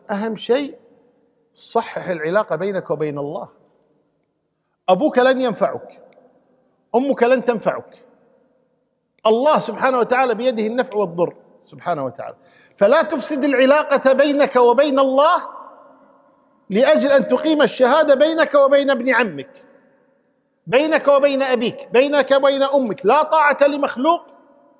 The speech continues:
في معصية الخالق، فنتق الله تبارك وتعالى في هذا الأمر.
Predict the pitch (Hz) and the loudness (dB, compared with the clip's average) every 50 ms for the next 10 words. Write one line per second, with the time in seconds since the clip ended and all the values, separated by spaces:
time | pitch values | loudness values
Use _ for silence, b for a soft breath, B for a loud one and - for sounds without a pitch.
0 | _ _ _ _ _ _ _ - 233 277 277 269 262 220 180 - - 277 302 - | _ _ _ _ _ _ _ -4 -2 0 0 0 0 0 -2 -6 -4 -2 -2 0
1 | - 240 202 165 - - 196 160 131 - - - - _ _ _ _ _ _ _ | 0 0 -2 -2 -2 -2 0 0 -2 -4 -10 -20 -20 _ _ _ _ _ _ _
2 | _ _ _ _ _ _ _ _ _ _ _ _ _ 180 202 285 320 311 - - | _ _ _ _ _ _ _ _ _ _ _ _ _ 0 2 2 2 0 0 -2
3 | 285 - - 262 254 285 302 240 - 247 240 277 285 277 254 - 240 247 240 277 | -4 -2 -4 -4 0 0 0 0 0 0 0 0 0 0 0 0 0 0 2 2
4 | 277 214 196 226 220 220 208 208 214 - 254 247 226 170 - | 0 0 0 0 0 0 0 -2 -2 -2 -2 -2 -2 -2 -6